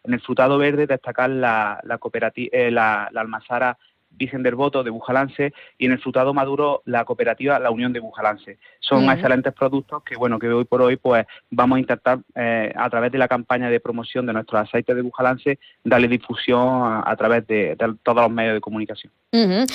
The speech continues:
Speaker 2: Eh, bueno, de hecho, el sábado dieciocho de junio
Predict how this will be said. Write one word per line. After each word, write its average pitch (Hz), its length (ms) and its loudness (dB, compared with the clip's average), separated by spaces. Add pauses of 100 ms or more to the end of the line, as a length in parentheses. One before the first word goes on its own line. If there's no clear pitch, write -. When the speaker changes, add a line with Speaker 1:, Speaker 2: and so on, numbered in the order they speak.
(140)
Speaker 2:
Eh, 220 60 4
bueno, 220 220 4
de 220 100 6
hecho, 214 320 6
el 202 160 4
sábado 233 460 4
dieciocho 208 560 4
de 196 140 4
junio 233 540 4